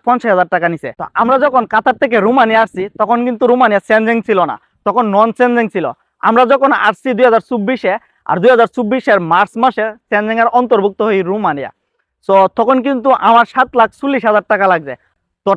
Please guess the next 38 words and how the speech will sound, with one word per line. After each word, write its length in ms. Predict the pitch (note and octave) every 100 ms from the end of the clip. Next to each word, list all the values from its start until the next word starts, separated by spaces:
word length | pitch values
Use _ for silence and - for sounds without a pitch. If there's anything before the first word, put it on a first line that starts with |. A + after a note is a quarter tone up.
| -
টাকার 240 | C4 D4 A#3+
যে 60 | B3+
বিষয়টা, 340 | B3+ G#3+ F3+ F3
সেটা 180 | A#3+ C4+ A3+
কিন্তু 160 | A3+
সম্পূর্ণ 380 | A#3 C4 C4+ A#3+ G#3+ G#3+
নির্ভর 240 | B3 A#3 G3+
করে 140 | G3 F3+ -
আপনি 160 | G#3 A3+ F3
যাদের 220 | F3+ G#3
মাধ্যমে 300 | A3+ G#3 G3+
রোমানিয়া 340 | G3 A3+ G3 F#3
আসবেন 220 | F#3+ F3+ D4 _ _ _
তাদের 280 | G#3 G#3 A#3 A#3+
উপরে। 200 | G3+ C#3+ -
কারণ 160 | A3+ B3 A3+
দেখেন, 200 | G#3 F#3 - -
আমার 240 | F3 G#3+ A#3+
লাগছে 220 | A3+ G#3+ -
সাত 120 | A#3+ G#3
লাখ 80 | F#3+
চল্লিশ 200 | B3+ B3 F#3+
হাজার 160 | F3+ E3+
টাকা, 160 | D#3 B2 - _
এমনকি 340 | - A#3+ A3 G3+
আমার 240 | E3 G#3+ B3
সাথে 160 | B3+ A#3+
যারা 200 | A#3 G#3+
আসছে 180 | F#3+ E3 F#3 _ _ -
তাদের 220 | F#3+ A#3
লাগছে 180 | B3 A3
কিন্তু 260 | G#3+ A3 F3+ G3 -
ছয় 160 | A#3
লাখ 120 | G#3+ E3+
পঞ্চাশ 260 | A3 A#3 F#3+
হাজার 200 | E3 D#3+ D3+
টাকা। 160 | B2+ A2 _ _ _
তো 40 | -